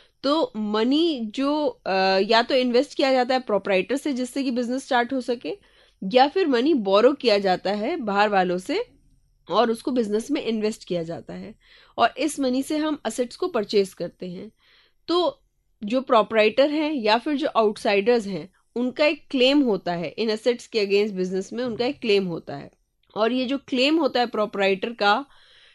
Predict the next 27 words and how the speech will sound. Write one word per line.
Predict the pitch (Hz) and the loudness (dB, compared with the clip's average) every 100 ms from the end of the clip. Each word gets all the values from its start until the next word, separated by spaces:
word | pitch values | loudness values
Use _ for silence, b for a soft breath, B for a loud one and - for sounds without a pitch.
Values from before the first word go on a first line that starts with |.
| b | b
इसको | - 226 - 285 | -6 -6 0 2
liabilities | 254 208 202 202 240 262 | 4 2 2 -2 -2 -4
का | - 226 | -2 -2
नाम | 185 196 302 | 0 0 -2
दिया | 214 190 | 0 0
जाता | 180 165 - | 0 -6 -8
है। | 165 165 180 _ _ _ _ | -12 -12 -16 _ _ _ _
तो | 277 | -4
दूसरे | 247 247 247 320 | -2 -2 -2 -2
शब्दों | 320 226 262 | 0 0 0
में | 277 | 2
अगर | 262 262 | 2 2
हम | 277 269 | 2 0
कहें | - 220 240 349 - _ _ _ | -2 0 0 -2 -10 _ _ _
तो, | - 285 294 | -2 0 2
अ, | 262 226 220 220 | 0 4 6 6
को-, | 226 - 226 220 180 - | 2 -4 -4 -2 -4 -8
जो | 196 190 165 277 | -8 -6 2 2
amount | - 233 214 240 320 269 | 4 2 4 4 4 2
जो | 269 | 4
है | 269 | 4
जो | 247 269 | 4 -2
firm | - 247 262 302 | 2 4 4 2
proprietor | - _ 233 220 226 220 220 294 | -4 _ 2 2 4 4 4 2
या | 254 220 | 4 2
फिर | 233 311 | 2 -2
आउटसाइडर | - 220 233 - 233 220 285 | 2 2 2 4 4 4 0